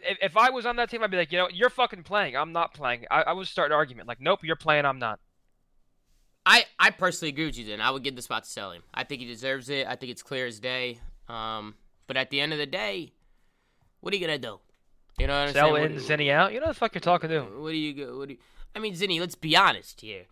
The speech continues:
Speaker 2: I thought when Kenny was, I, I, I thought Sel was gonna get in somehow, somehow one way. But hey, Zinni, I'm also really excited to see you play in this thing. I think you, I think you deserve a spot just because I think you've been getting, uh, you know,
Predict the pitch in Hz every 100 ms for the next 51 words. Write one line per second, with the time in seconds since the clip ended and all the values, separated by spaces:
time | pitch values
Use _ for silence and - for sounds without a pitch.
0 | - - 156 233 247 220 202 165 196 202
1 | 185 160 170 170 180 175 202 - 208 190
2 | 202 202 185 175 160 151 170 233 175 -
3 | 156 143 127 110 - - 170 165 160 151
4 | 151 151 156 151 135 113 139 - - 190
5 | 175 190 185 233 220 190 165 147 - 139
6 | 120 - 120 110 117 107 101 - 95 101
7 | - 135 123 110 139 170 175 131 117 113
8 | 104 - 120 131 135 127 139 135 135 143
9 | 131 131 127 131 127 123 123 120 131 120
10 | 120